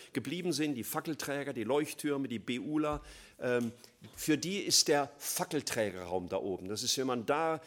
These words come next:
die Treppe hochkommt, genau gerade rein. Da werden Mitarbeiter und Mitarbeiterinnen sein. Und wenn du als Kind verstehst,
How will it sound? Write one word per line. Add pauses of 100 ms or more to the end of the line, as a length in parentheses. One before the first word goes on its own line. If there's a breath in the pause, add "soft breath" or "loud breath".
(120)
die
Treppe
hochkommt,
genau
gerade
rein. (240 loud breath)
Da
werden
Mitarbeiter
und
Mitarbeiterinnen
sein. (240 loud breath)
Und
wenn
du
als
Kind
verstehst,